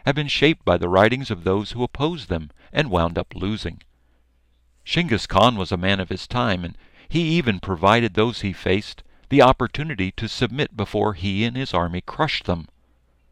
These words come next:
There are no comparable reports from those that allied themselves with the Mongols, except for the Tongut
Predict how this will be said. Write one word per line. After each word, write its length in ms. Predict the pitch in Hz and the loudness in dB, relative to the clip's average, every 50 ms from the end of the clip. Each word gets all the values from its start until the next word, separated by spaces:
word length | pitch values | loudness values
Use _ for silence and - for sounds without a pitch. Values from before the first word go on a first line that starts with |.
| _ _ _ _ _ _ _ _ - - | _ _ _ _ _ _ _ _ -8 2
There 160 | - 135 123 | 6 8 10
are 200 | 113 110 104 101 | 10 10 10 8
no 300 | 101 101 104 107 120 143 | 6 4 4 6 6 4
comparable 600 | - - 170 151 - 147 143 135 123 110 110 98 - - - | 2 -2 -6 0 2 4 6 6 6 4 0 -2 -2 -6 -2
reports 600 | 104 95 - - 165 180 156 107 - - - - - - - - | -2 -2 0 0 2 2 2 2 -2 -6 -12 -12 -18 -20 -20 -2
from 220 | - 131 123 120 | -2 -2 0 2
those 280 | 120 135 170 180 - - | 2 2 2 2 0 0
that 120 | 104 104 - | -2 -2 2
allied 440 | - 120 147 170 156 101 92 87 85 | 2 2 4 6 6 4 4 4 0
themselves 480 | 90 85 82 - 95 92 85 82 - | -4 -4 -2 0 0 0 0 0 -4
with 100 | - 87 | -10 -6
the 80 | - 87 | -6 -4
Mongols, 560 | 85 85 85 85 82 90 87 85 - - - _ _ _ _ _ _ _ _ _ _ _ _ _ - | -2 -2 -2 -4 -4 -8 -10 -10 -12 -16 -18 _ _ _ _ _ _ _ _ _ _ _ _ _ 0
except 340 | - 139 - - - 104 - | 0 0 2 6 4 4 6
for 80 | - | 4
the 140 | 98 85 92 | 0 0 0
Tongut 480 | - - 104 98 104 120 107 92 87 | 0 2 2 2 2 2 0 -4 -4